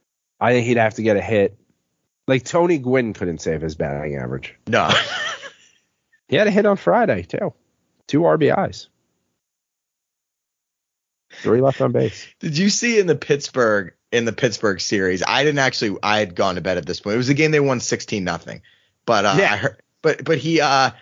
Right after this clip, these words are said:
Speaker 2: on, on a, like, he took a walk when a position player was pitching. Like, he took, like, a close three two pitch and walked. <laughs> It's like, dude, come on,
Speaker 1: That's,
Speaker 2: man.
Speaker 1: I mean, that's the definition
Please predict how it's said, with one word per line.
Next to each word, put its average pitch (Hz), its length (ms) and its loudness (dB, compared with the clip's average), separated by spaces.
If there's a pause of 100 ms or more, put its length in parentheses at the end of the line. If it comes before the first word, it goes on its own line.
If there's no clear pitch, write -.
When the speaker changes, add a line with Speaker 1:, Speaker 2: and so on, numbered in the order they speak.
(240)
Speaker 2:
on, 143 240 -2
on 151 160 4
a, 151 340 -2
like, 143 140 2
he 170 140 -8
took - 200 -2
a 180 60 4
walk 131 480 0
when 127 100 -2
a 113 60 -2
position 117 420 -4
player 127 240 2
was 127 140 -2
pitching. 139 320 -2
Like, 117 120 -2
he 113 100 -8
took, - 280 0
like, 123 160 2
a 113 60 -2
close 110 400 0
three 110 240 -2
two 110 200 -2
pitch - 440 -2 (260)
and 104 160 -2
walked. 98 420 -2
<laughs> - 0 -
It's - 240 -4
like, - 200 -20
dude, - 580 -2 (300)
come 233 200 -6
on, 123 220 0
Speaker 1:
That's, 139 320 -2 (540)
Speaker 2:
man. - 60 -20 (120)
Speaker 1:
I 139 80 4
mean, 131 440 0 (680)
that's 135 480 0
the 147 240 -2 (240)
definition 113 960 -2